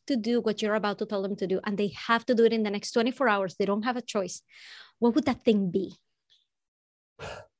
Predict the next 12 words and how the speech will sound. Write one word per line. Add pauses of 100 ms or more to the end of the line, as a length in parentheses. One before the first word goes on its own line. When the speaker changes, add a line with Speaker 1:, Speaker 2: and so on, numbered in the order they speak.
(260)
Speaker 2:
Engage. (360)
I'm
sure
they've
heard
it
from
you
before, (460)
but
just
literally